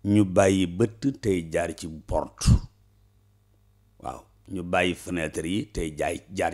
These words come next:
ci porte yi. Waxin la ci ku soxla ci barab, demal ca kilifa ga, moo gën di intermédiaire, ndax yooyu yàq na pénc mi léegi.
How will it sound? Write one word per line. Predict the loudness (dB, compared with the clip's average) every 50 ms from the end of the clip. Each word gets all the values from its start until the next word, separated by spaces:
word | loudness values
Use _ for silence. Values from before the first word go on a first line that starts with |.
| -6
ci | -14 -16
porte | -10 -6 -6 -6 -6 -8 -12 -12 -12
yi. | -12 -14 -16 _ _ _ _ _ _ _ _ _ _ _ _ _ _ _ _ _ _ _ _ _ _ _ _ _ _ _ _ _ _ -20 _ _ _ -4
Waxin | -2 -2 -2 -2 -2 -2 -2
la | -2 -2
ci | -4 -4 -4 -4 -4 -4 -8 _ _ _ _ _ _ _ _ _ _ _ _ _ -14
ku | -10 -6
soxla | -2 -2 0 0 0 -2 -2
ci | -2 -4 -6
barab, | -4 -4 -2 -4 -4 -6 -8 -20 -20 _ _ _ _ _ _ _ _ _ _ _ _ _ _ _ _ -14
demal | -2 -2 0 0 0 -2 -2
ca | -4 -6
kilifa | -6 -6 -4 -4 -4 -4 -4 -6 -10 -10
ga, | -10 -12 -14 -16 _ _ _ _ _ _ _ _ _ _ -8
moo | -4 -4 -2 -2
gën | -2 -2 -2
di | -2 -2
intermédiaire, | -2 -4 -4 -6 -6 -8 -6 -6 -6 -8 -6 -6 -8 -8 -8 -10
ndax | -12 -12 -12 -10 -6
yooyu | -4 -2 -2 -2 -2 -2
yàq | -2 -4 -4 -6 -10
na | -10 -10
pénc | -10 -10 -12 -10 -10 -8 -8
mi | -8 -8 -6
léegi. | -8 -8 -10 -10 -14